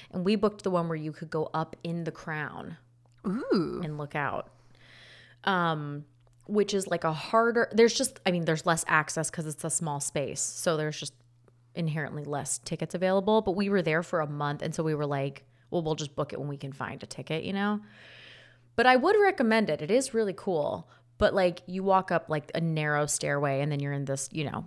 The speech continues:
Speaker 1: the crown. But I don't remember ever feeling herded like cattle. I feel like at Disney is more like being in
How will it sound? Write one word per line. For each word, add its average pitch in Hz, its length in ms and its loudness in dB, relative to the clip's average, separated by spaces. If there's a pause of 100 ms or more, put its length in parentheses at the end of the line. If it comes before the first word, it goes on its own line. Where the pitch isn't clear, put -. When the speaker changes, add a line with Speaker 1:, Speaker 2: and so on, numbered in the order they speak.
(100)
Speaker 1:
the 165 80 0
crown. 147 420 -2 (360)
But 170 500 6 (240)
I 269 100 -2
don't 539 200 2
remember 262 460 2
ever 175 280 0
feeling 156 500 -6
herded 160 480 -4
like 147 220 -6
cattle. 151 400 0
I - 80 2
feel 359 200 0
like 453 180 4
at 415 180 0
Disney 180 440 0
is 147 140 -4
more 160 180 -2
like 147 420 -4
being 160 260 -2
in 151 220 -8